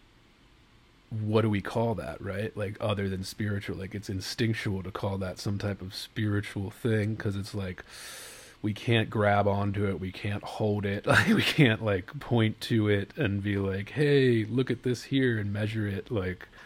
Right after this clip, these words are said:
and it is a very important aspect to this type of art, uh, really all art, but, you know, in poetry. And I just,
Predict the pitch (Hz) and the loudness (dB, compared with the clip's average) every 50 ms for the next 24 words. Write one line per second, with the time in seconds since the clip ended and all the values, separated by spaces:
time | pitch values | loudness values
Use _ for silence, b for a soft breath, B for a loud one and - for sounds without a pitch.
0 | B B B B B B B B B B B B B B B _ _ - 113 98 | B B B B B B B B B B B B B B B _ _ -4 -2 -2
1 | 98 101 98 - 120 117 113 113 110 107 107 107 104 98 107 107 110 104 107 110 | -2 -2 -2 0 2 4 6 6 4 2 0 -4 -4 -4 -2 2 4 6 6 6
2 | 110 110 110 107 104 104 107 - - 107 104 98 98 98 92 - - 107 101 101 | 6 6 6 4 2 0 -2 -2 0 0 2 2 0 -2 -4 -6 -8 -8 -6 -4
3 | 104 101 - - - - 101 95 92 - - - - - - - - 156 123 117 | -4 -4 -4 -6 -6 -4 -4 -4 -4 -8 -12 -16 -18 -12 -10 0 4 6 6 8
4 | 135 113 104 98 101 101 - - - 127 107 101 101 - 92 - - - 101 101 | 6 6 4 2 0 -2 -4 -4 -4 -4 -4 -4 -4 -8 -10 -10 -8 -6 -4 -4
5 | 98 92 - - - 113 113 156 170 151 113 - - - 104 104 110 - - 98 | -4 -4 -6 -8 -10 -2 2 4 6 6 6 4 2 0 2 2 2 2 2 0
6 | 90 87 82 - - - 131 117 101 - 113 107 95 90 90 92 - 101 98 98 | -2 -2 -4 -6 -8 -8 -8 -6 -2 -2 0 0 0 -2 -4 -6 -6 -6 -6 -6
7 | 101 - 110 98 107 104 101 - - 98 90 87 87 90 - - - b b b | -6 -4 -2 -2 0 -2 -2 -4 -6 -6 -6 -6 -8 -10 -12 -16 -20 b b b
8 | b b b b b b b b b b b b b b b b _ _ _ _ | b b b b b b b b b b b b b b b b _ _ _ _
9 | _ - - - - _ _ - _ _ _ _ _ _ _ _ _ _ - 113 | _ -20 -20 -20 -20 _ _ -20 _ _ _ _ _ _ _ _ _ _ -4 -2
10 | 101 101 98 95 98 98 98 98 - - - - - - - | 0 2 2 0 0 0 -4 -4 -6 -12 -14 -16 -20 -20 -20